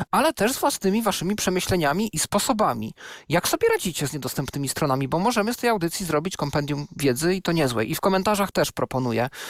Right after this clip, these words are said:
e, jak macie jakieś patenty na konkretne strony, e, które wam się sprawdzają,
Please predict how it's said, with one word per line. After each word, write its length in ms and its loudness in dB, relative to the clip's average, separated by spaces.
e, 180 2
jak 160 2
macie 240 2
jakieś 240 0
patenty 960 -2
na 140 -2
konkretne 400 -2
strony, 400 2
e, 640 2
które 260 0
wam 120 4
się 100 0
sprawdzają, 560 2